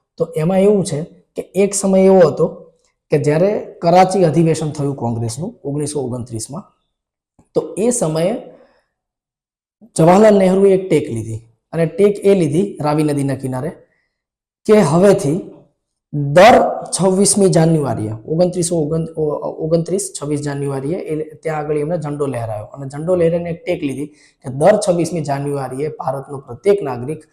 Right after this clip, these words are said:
ઝંડો ફહેરાવીને અને આ દિવસને સ્વતંત્રતા દિવસ તરીકે ઉજવશે. જો સ્વતંત્રતા દિવસ તરીકે ઉજવશે એવું છવ્વીસ જાન્યુઆરીને કીધું હતું, તો દેશમાં એક પ્રથા ચાલી ગઈ. દર છવ્વીસમી જાન્યુઆરીએ લોકો ઝંડો ફહેરાવતા હતા, બરાબર છે, અંગ્રેજો હયાત હતા તો પણ. હવે ઓગણીસો ઓગણત્રીસથી છેક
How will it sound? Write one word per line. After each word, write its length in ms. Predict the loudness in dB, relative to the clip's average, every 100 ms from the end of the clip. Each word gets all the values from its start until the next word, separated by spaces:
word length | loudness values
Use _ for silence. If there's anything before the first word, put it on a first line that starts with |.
| _ _ -10
ઝંડો 280 | -4 2 2
ફહેરાવીને 580 | 0 -6 -6 -6 -8 -8
અને 420 | -12 _ -12 -12 -2
આ 240 | 4 4 4
દિવસને 520 | 2 -2 -4 -10 -10
સ્વતંત્રતા 600 | -8 -2 0 0 2 2
દિવસ 320 | 2 -2 -2
તરીકે 260 | -6 -4 -2
ઉજવશે. 460 | -2 -4 -8 -12 -18 _ 0
જો 180 | 4 4
સ્વતંત્રતા 560 | 6 2 2 2 4 4
દિવસ 260 | 4 2
તરીકે 280 | 2 2 4
ઉજવશે 380 | 4 4 2 2
એવું 120 | 2 2
છવ્વીસ 180 | 2 2
જાન્યુઆરીને 460 | 2 2 0 -2
કીધું 260 | -8 -14 -14
હતું, 180 | -16 _ _ _ _ _ -4
તો 60 |
દેશમાં 340 | 4 4 4 2
એક 60 |
પ્રથા 260 | 4 4 6
ચાલી 240 | 6 6
ગઈ. 140 | 6 2 -2 -20 _ _ 4
દર 180 | 6 6
છવ્વીસમી 320 | 4 4 4
જાન્યુઆરીએ 560 | 4 4 6 6 6 6
લોકો 320 | 4 2 2
ઝંડો 260 | 0 0 0
ફહેરાવતા 380 | 2 2 4 2
હતા, 160 | 0 -12 _
બરાબર 300 | 2 4 4
છે, 60 | 0
અંગ્રેજો 460 | -4 0 2 4 4
હયાત 200 | 4 4
હતા 160 | 2
તો 200 | 2 0
પણ. 140 | -2 -6 -12 _ _ -4
હવે 140 | 2 4
ઓગણીસો 280 | 4 4
ઓગણત્રીસથી 520 | 2 2 0 0 0 0
છેક 320 | 0 0